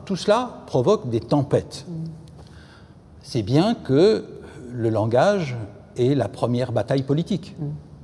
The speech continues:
Speaker 1: Quels sont les mots qu'on utilise pour décrire la réalité ? Est-ce que, par exemple, on parle de classe ? Ben oui, ça, c'est
Speaker 2: Mm.
Speaker 1: une manière de représenter la réalité qui a des effets bien réels. Mais on voit bien qu'il n'y a pas que la classe.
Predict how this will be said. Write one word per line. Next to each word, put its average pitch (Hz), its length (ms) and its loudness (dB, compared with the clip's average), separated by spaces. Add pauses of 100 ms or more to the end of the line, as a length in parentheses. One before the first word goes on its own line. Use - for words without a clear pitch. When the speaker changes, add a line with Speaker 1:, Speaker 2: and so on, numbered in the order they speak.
(580)
Speaker 1:
Quels 135 160 2
sont 156 180 0
les 135 120 6
mots 151 180 6
qu'on 135 180 0
utilise 127 380 -2
pour 123 120 -2
décrire 117 320 -2
la 107 100 0
réalité ? 110 540 0
Est-ce 170 120 2
que, - 80 2
par - 100 -2
exemple, 196 300 0
on 170 60 4
parle 156 180 2
de 139 80 2
classe ? - 480 -2 (260)
Ben 175 100 -4
oui, 214 140 -2
ça, 151 140 -2
c'est 131 320 0
Speaker 2:
Mm. 113 160 -2
Speaker 1:
une 120 160 0
manière 139 440 4 (480)
de 120 120 2
représenter 123 500 4
la 131 80 2
réalité 120 480 2
qui - 160 -2
a 110 60 2
des 117 240 4
effets 196 320 0 (180)
bien 113 180 -2
réels. 143 420 4 (600)
Mais 131 240 2 (160)
on 135 80 4
voit 123 160 6
bien 202 220 2
qu'il - 80 -14
n'y 139 80 6
a - 20 6
pas 151 140 0
que - 300 2
la 143 140 8
classe. - 460 0